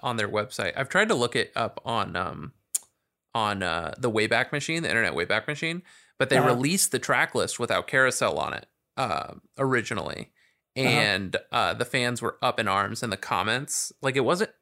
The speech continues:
Speaker 1: their website was sort of a blog where they would post news and then the fans would comment.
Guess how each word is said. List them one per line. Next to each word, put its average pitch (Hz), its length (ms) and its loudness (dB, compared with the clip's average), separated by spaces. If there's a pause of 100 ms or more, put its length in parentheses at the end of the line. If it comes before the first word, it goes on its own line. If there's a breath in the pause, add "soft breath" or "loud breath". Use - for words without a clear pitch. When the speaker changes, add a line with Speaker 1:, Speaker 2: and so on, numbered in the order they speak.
(240)
Speaker 1:
their 185 140 2
website 233 360 2
was - 120 0
sort 135 220 4
of 123 80 -2
a 123 60 2
blog 98 580 0
where 104 120 2
they 98 100 -2
would 82 180 -2
post 120 300 -2
news 104 260 -4
and 113 120 -4
then 80 140 -6
the 98 80 -2
fans 73 300 -6
would - 100 -10
comment. 71 340 -6